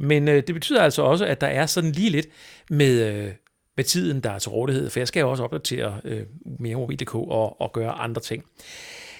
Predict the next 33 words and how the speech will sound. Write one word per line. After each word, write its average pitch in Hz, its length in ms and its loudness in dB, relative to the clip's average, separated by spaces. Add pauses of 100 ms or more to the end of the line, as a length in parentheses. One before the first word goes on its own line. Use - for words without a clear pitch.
(280)
Øhm, 170 500 6
når 185 200 6
der 180 60 6
så 220 140 2
ikke 226 260 4
er 196 80 6
kommet, 175 540 4 (200)
øh, 151 100 4
s-, 160 140 -4
nogen 165 240 4
nye 156 100 4
podcast, 127 540 0
hænger 202 180 0
det 175 100 2
blandt 151 180 2
andet 160 200 2
sammen 143 280 0
med, 139 140 2
at 139 80 0
jeg 131 80 2
har 135 100 -4
arbejdet 131 540 0
med 135 260 4
en 160 180 4
ny 254 120 4
model 196 360 0
for 127 100 -4
podcast, 107 560 -6
hvor 156 120 4
vi, 143 320 0 (1120)
Mike, 143 440 0
som 139 200 2
har 107 380 -4